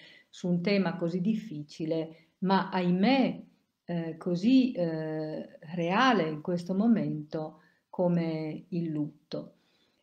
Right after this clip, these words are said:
Ehm, vi racconto un pochino come sta andando questo, questo progetto.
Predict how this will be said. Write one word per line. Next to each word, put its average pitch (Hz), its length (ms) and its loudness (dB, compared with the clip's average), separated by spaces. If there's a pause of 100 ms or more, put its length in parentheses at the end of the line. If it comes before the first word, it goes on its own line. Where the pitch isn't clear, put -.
(160)
Ehm, 175 920 2 (140)
vi 208 180 4
racconto 262 500 4
un 214 140 4
pochino 214 460 4
come 175 260 0
sta 160 720 -4
andando 175 760 2
questo, 147 880 -6
questo 151 680 -8
progetto. 151 920 -4